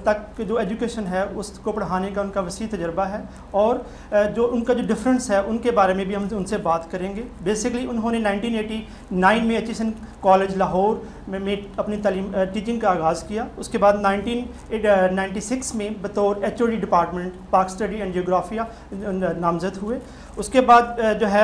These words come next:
अगर देखा जाए कि वो सहाफ़त के साथ भी अटैच रहे, जंग, अ, न्यूज़ और, अ, नेशन अखबार में बतौर सब editor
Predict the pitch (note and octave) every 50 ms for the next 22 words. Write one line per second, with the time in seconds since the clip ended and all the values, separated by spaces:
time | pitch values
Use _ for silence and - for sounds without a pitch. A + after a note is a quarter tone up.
0 | G#3+ G3+ A3 F#3+ F#3+ G3+ G3+ G3+ A3 G#3 G#3 G3+ G3+ G#3 G#3 - - - - -
1 | A3 G#3 G#3 G#3 A3 G#3+ G#3+ - A3+ G3 F#3 F#3 F#3 G3+ F#3+ G3+ - A#3+ A#3 A#3
2 | G#3+ G3+ G#3 G3 F#3 G#3 G3+ G3+ F#3+ F3+ F3+ - - F#3+ E3+ F#3 F#3+ F#3+ F#3+ -
3 | - - - E3+ D3+ F3 F#3 G3+ G#3+ A3 A3 - - G#3 G3 G3 F#3+ F#3+ F#3+ F#3+
4 | F#3+ G3 G3+ G3+ G3+ - - - - G#3 F#3+ F#3+ G3 - G3+ G3+ - - - -
5 | - G3 F#3+ F3+ F3+ F3+ F3 F#3+ G3+ G3+ A#3 A#3+ A#3+ A3+ A3 - - - - G3+
6 | - F#3+ F3+ F3 F3 F#3 F#3 G3 F#3+ F#3+ F#3 F#3 F#3+ F#3 F#3 G3+ G3 F#3+ F#3+ F3+
7 | F3+ F#3 F#3+ F#3+ G3 F#3+